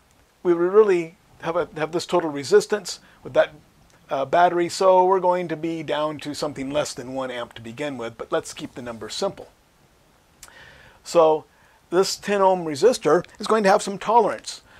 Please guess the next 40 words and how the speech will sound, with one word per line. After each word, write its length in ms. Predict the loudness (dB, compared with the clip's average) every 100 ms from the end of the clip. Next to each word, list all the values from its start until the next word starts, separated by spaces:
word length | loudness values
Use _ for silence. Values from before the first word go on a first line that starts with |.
| -20 -6
Uh, 220 | -2 0
when 220 | 0 -2
I 80 | -2
first 220 | 0 0
got 120 | 0 -2
into 160 | -2
electronics, 640 | -2 -2 -2 -2 -2 -4 -8
your 160 | -8 -6
typical 320 | -10 -8 -8 -6
resistor 440 | -4 -2 -2 -4
had 120 | -4
a 60 | -6
twenty 360 | -8 -10 -10
percent 400 | -12 -12 -10 -10
tolerance. 440 | -6 -2 -2 -4 -6
Those 180 | -6 -6
are 40 |
kind 200 | -10 -10
of 160 | -10 -6
rare 160 | -6
today. 460 | -8 -8 -4 -4 -8 -16 -20 -20 -18
Uh, 280 | -14 -12 -12 -12
resistors 540 | -8 -6 -6 -6 -12 -10
today 340 | -8 -4 -4
are 120 | -4
usually 480 | -4 -6 -6 -10 -12 -16 _ _ _ _ _ _
five 420 | -20 -2 2 2
percent 320 | 0 -12 -12 -12
tolerance 460 | -10 -8 -10 -12
at 120 | -16 0
worst. 480 | 0 0 -4 -12 -16 _
And 300 | -14 -12 -12
we 120 | -8 -6
have 220 | -6 -8
precision 400 | -8 -4 -4 -4
resistors 540 | -10 -12 -12 -12 -12
that 140 | -10 -12
are 80 |
fairly 320 | -10 -8 -8 -10
inexpensive, 680 | -12 -10 -6 -6 -6 -12